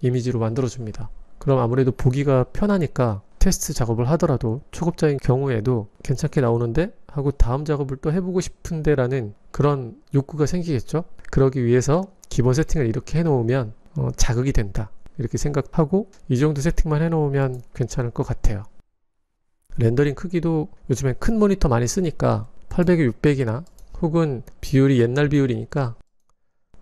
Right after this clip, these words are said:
약간 넓게 뭐 이렇게 뷰포트에서 보면 시프트 F로 렌더링 될 뷰가 오른쪽으로 살짝 길게 와이드해 보이게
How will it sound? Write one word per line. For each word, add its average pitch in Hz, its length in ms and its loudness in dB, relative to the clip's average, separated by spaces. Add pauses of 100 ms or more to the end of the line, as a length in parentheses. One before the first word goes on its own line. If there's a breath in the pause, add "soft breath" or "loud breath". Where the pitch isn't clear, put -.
약간 131 840 -4 (320)
넓게 127 580 0 (1600)
뭐 123 100 -2
이렇게 120 440 0 (120)
뷰포트에서 139 640 0
보면 135 340 0 (260)
시프트 - 420 -2
F로 143 460 0 (140)
렌더링 143 520 0
될 135 140 2
뷰가 135 440 -4 (140)
오른쪽으로 131 400 0
살짝 - 320 2
길게 113 520 -2 (260)
와이드해 117 400 2
보이게 113 400 -6